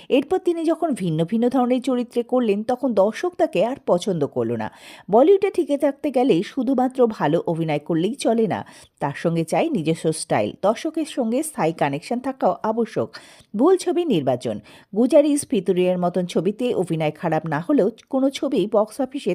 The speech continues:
তেমনভাবে সাড়া ফেলতে পারেনি। স্ট্রাগল না থাকায় শাহরুখ এবং অক্ষয় বা কার্তিক আরিয়ানের মতন তার মধ্যে জেদ ও আগুন তৈরি হয়নি। এর ফলে আজকের দিনে অভিনেতা মানেই সোশ্যাল মিডিয়া অ্যাক্টিভ থাকতে হওয়া।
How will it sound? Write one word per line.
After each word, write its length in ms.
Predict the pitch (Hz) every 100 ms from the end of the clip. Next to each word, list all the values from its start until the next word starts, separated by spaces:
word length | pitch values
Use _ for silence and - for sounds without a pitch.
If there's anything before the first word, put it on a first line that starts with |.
| 196
তেমনভাবে 480 | 240 240 214 160 156
সাড়া 240 | - 156
ফেলতে 300 | - 139 247
পারেনি। 440 | 269 127 90 73 - - - - _ - _ -
স্ট্রাগল 500 | - - 247 262 381 339
না 140 | 208
থাকায় 400 | 214 330 320 151
শাহরুখ 560 | - - 156 147 330 -
এবং 240 | 160 247 -
অক্ষয় 400 | 208 196 - 233
বা 160 | 208 202 - _
কার্তিক 380 | 202 196 214 208
আরিয়ানের 500 | 196 190 185 180 175
মতন 340 | 160 196 165 180 - - _
তার 180 | 233 262
মধ্যে 240 | 294 294
জেদ 380 | 220 - 180 233
ও 60 | 339 -
আগুন 340 | 165 170 202 202
তৈরি 300 | 160 127 127
হয়নি। 320 | 127 117 110 110 - - - _ -
এর 140 | 220
ফলে 280 | 285 330 285 202 -
আজকের 400 | 214 220 - 294
দিনে 300 | 277 269 254 -
অভিনেতা 460 | 202 208 214 214
মানেই 340 | 208 214 226 190
সোশ্যাল 420 | - 233 - 226
মিডিয়া 320 | 214 202 196 185
অ্যাক্টিভ 380 | - 190 - 285 -
থাকতে 300 | 277 233 -
হওয়া। 260 | 214 202